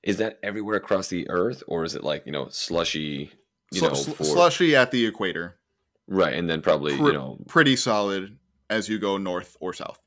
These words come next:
Speaker 1: That seems to make a reasonable amount of sense.
Speaker 2: It is just much easier for that to happen because the equator receives, you know, the most amount of sunlight per year,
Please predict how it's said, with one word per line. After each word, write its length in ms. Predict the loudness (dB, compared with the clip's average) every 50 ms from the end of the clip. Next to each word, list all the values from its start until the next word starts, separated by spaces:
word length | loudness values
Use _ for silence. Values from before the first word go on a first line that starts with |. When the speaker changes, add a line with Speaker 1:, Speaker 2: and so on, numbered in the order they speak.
| _ _ _ _ _ _ -20 -12 -10
Speaker 1:
That 160 | -8 -8 -6
seems 240 | -4 -2 -2 -2 -2
to 100 | -4 -8
make 280 | -8 -8 -10 -10 -12 -12 -12
a 80 | -12 -10
reasonable 460 | -10 -12 -14 -12 -12 -8 -6 -6 -6
amount 180 | -6 -8 -10
of 80 | -10 -6
sense. 440 | -4 -4 -4 -4 -6 -8 -14 -16 _ _ _ _ _ _ _ _ _ _ _ _ _ _ _ 0
Speaker 2:
It 100 | 2 2
is 140 | 2 0 -2
just 160 | -4 -4 -2
much 240 | -2 -2 -2 -4 0 2
easier 340 | 2 2 2 2 -2 -2
for 240 | -2 -2 -4 -2 -2
that 140 | -2 -2 -2
to 80 | -4 -4
happen 300 | -4 -4 -4 -4 -4 -6
because 520 | -6 -6 -6 -4 -4 -4 -4 -6 -8 -10
the 180 | -8 -6 -6 -6
equator 640 | -6 -6 -4 -4 -4 -2 -2 -2 -2 -2 -4 -8 _ _ _ _ _ _ _ _ _ _ _ _ _ _ _ _ _ _ _ _ -8
receives, 760 | -6 -4 -4 -2 -2 0 0 0 -2 -2 -4 -6 -8 -10 -12 _ _ _ _ -6
you 80 | -4 -2
know, 160 | -2 -2 -2
the 240 | -4 -4 -4 -2 -2
most 500 | -2 0 0 0 0 0 -2 -4 -8 -6 -4
amount 480 | -4 -2 -2 -2 -2 -2 -4 -6 -8 -8 -4
of 420 | -2 -2 0 -2 -2 -6 -8 -12 -12
sunlight 540 | -8 -4 -4 -2 -2 -2 -4 -6 -8 -8 -8
per 140 | -6 -6 -4
year, 260 | -4 -6 -8 -10